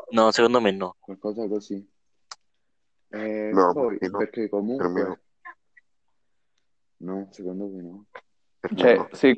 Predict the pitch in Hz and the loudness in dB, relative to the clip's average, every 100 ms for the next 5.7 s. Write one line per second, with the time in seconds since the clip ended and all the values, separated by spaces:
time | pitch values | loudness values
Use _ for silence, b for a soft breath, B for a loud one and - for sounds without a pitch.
0 | - - - 165 - 131 151 - - - | 0 -12 -4 -4 -4 -6 -4 -4 -6 -4
1 | 110 117 113 101 127 123 123 127 123 123 | 0 2 2 2 4 6 8 6 4 2
2 | 123 127 117 110 104 - - - _ _ | 0 2 2 2 -2 -4 -10 -14 _ _
3 | _ _ _ _ _ 120 117 - _ _ | _ _ _ _ _ 2 2 2 _ _
4 | _ - 113 104 - 123 113 104 - 120 | _ 0 0 0 -2 -2 -2 -4 -4 -6
5 | - - 117 113 117 117 113 | -6 -4 -2 0 0 0 -4